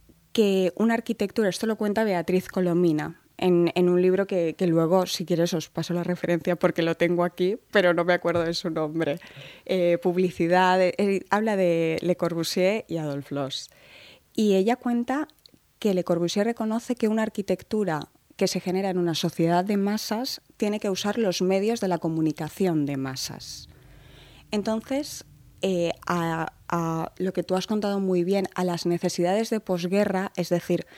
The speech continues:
unas necesidades de posguerra, pos Primera Guerra Mundial,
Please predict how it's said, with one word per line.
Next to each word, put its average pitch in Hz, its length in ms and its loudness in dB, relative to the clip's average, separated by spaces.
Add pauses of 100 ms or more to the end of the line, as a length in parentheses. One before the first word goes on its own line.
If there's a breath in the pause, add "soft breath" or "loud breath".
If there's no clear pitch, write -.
(200 loud breath)
unas 233 220 0
necesidades 214 580 -2
de 160 180 -2
posguerra, 160 760 -2 (380)
pos 165 200 -2
Primera 170 420 4
Guerra 175 220 0
Mundial, 175 600 2